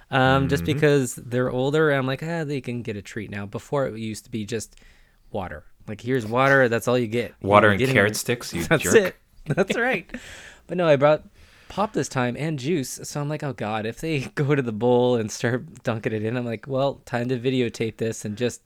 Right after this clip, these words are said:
Speaker 1: have it as a memory and then cry about it later with all the kids having stomach aches or whatever."
Speaker 2: Oh.
Speaker 1: So.
Speaker 2: Every parent picking up their just, like,
Speaker 1: <laughs>
Speaker 2: wide-eyed, <laughs> like, bloodshot kids, like, "Well, good luck with that tonight, I guess."
Speaker 1: My,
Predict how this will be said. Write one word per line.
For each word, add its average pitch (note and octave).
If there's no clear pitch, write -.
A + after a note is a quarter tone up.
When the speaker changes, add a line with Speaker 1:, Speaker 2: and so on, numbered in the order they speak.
Speaker 1:
have C3
it B2
as A#2+
a A#2+
memory G#2+
and A2
then A#2+
cry A#2+
about A2+
it A#2
later A2
with -
all D3
the D#3+
kids D3+
having C3+
stomach B2+
aches A#2
or A#2+
whatever." A2+
Speaker 2:
Oh. F2
Speaker 1:
So. G2+
Speaker 2:
Every G#2
parent G2
picking F#2+
up F2
their E2+
just, G2
like, D#2+
Speaker 1:
<laughs> -
Speaker 2:
wide-eyed, G2+
<laughs> C#5
like, D#3
bloodshot A2+
kids, A#2
like, F#2
"Well, C#3+
good C#3+
luck D3+
with B2
that D#3
tonight, F#2+
I G2
guess." B2
Speaker 1:
My, E3